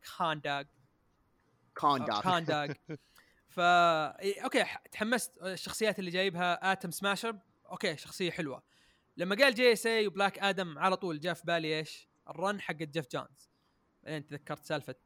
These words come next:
Speaker 1: راي فيشر، هذا اللي مع الجستس ليج. المهم إن الرن حق الجي اس اي <laughs> اللي سواها جيف جونز. فقلت: "أوكي، حلو، حلوة الفكرة".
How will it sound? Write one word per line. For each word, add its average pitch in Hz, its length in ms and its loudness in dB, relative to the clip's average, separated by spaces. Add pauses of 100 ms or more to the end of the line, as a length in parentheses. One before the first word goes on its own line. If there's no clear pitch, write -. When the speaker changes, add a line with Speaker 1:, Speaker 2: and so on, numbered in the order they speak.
(160)
Speaker 1:
راي 160 100 -4
فيشر، 147 340 -10 (420)
هذا 151 200 -18
اللي - 140 -20
مع - 160 -20
الجستس - 720 -20
ليج. - 100 -20 (920)
المهم 214 300 4
إن 190 140 -2
الرن 170 420 2
حق 180 200 0
الجي 165 300 0
اس 160 140 -4
اي 175 140 0
<laughs> 240 920 4
اللي 190 200 -2
سواها 165 760 4
جيف 147 240 -4
جونز. 165 360 -2 (440)
فقلت: 190 800 2
"أوكي، 233 340 2 (220)
حلو، 196 400 0
حلوة 196 240 0
الفكرة". 165 440 -8